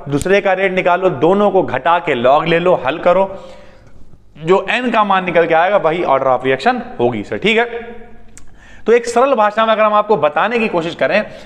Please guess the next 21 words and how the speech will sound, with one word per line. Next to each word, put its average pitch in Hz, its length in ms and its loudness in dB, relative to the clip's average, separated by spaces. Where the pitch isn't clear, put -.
कि 226 100 -2
किस 262 280 -2
तरीके 214 300 2
से 214 100 2
differential, 175 500 0
अगर 208 200 0
इसमें 226 180 0
important 202 480 2
सबसे 220 240 0
कहें 208 220 2
तो 208 60 2
कौन 202 220 2
सा 202 140 2
है, 196 60 -2
तो - 140 -10
सबसे 180 300 0
ज्यादा 196 200 4
important 170 500 0
है 165 120 0
graphical 135 460 0
method 175 300 0